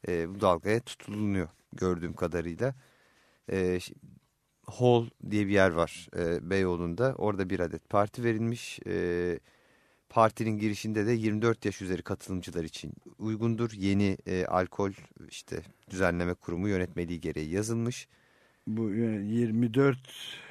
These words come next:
Speaker 2: yaşa, e, yani
Speaker 1: E, bunun üzerinden de
Speaker 2: on beş
Speaker 1: bakın.
Speaker 2: yirmi dört yaş arası bir kategori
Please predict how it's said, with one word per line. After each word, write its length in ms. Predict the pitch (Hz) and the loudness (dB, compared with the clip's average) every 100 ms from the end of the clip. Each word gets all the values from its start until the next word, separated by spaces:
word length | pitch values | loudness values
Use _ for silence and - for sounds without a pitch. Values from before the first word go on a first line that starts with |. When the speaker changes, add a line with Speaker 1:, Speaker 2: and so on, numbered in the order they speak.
| - - - | -20 -18 -10
Speaker 2:
yaşa, 340 | 101 107 - | -6 -6 -6
e, 420 | 104 123 113 107 | -2 0 0 0
yani 240 | 127 117 98 | 2 2 -2
Speaker 1:
E, 200 | 98 113 | -4 -2
bunun 160 | 123 120 | 2 4
üzerinden 420 | 101 92 92 98 | 4 4 4 8
de 60 | 156 | 10
Speaker 2:
on 200 | 185 160 | 12 10
beş 160 | 160 | 8
Speaker 1:
bakın. 120 | 120 | 6
Speaker 2:
yirmi 260 | 139 139 139 | 6 6 6
dört 260 | 151 139 123 | 6 4 2
yaş 200 | 117 98 | 2 4
arası 340 | 117 117 170 | 2 2 0
bir 100 | 165 | -2
kategori 640 | 135 131 131 123 131 131 | 0 2 4 6 6 6